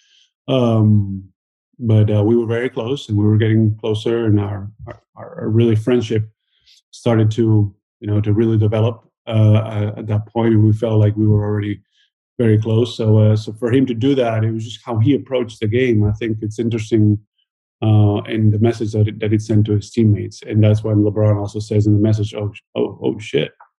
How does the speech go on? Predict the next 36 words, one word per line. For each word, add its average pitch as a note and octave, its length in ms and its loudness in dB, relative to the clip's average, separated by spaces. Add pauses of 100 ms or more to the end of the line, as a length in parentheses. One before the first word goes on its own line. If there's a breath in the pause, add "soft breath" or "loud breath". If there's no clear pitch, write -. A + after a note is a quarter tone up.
Like, G#2+ 220 -4 (360)
okay, G#2+ 140 0
we're A#2 180 4
beating, A2 460 0 (300)
we're C3 80 2
beating A#2+ 260 0
the G#2+ 60 2
shit A#2 180 -2
out A2 100 -4
of G#2 60 -4
Spain G#2+ 300 -2
today," G2+ 280 -8 (580 loud breath)
um, A2 540 2
and, D3+ 220 0
and D3 140 -4
they D3 140 0
did. D#3+ 300 -2
You A#2 100 -4
know, A2+ 180 2
they, A2+ 140 -2
<laughs> A2 220 0
they A#2+ 140 2
blew B2 200 0
us A2 120 -4
out A#2+ 180 -2
in A#2+ 80 0
that A2+ 180 -2
first A#2+ 260 -4
game. B2 200 0
Luckily, A#2 320 -2
it - 20 0
was A2+ 160 -4
the G#2+ 80 -10
group, A2 320 -2 (640 soft breath)
uh, A#2 260 0
game, A#2 440 2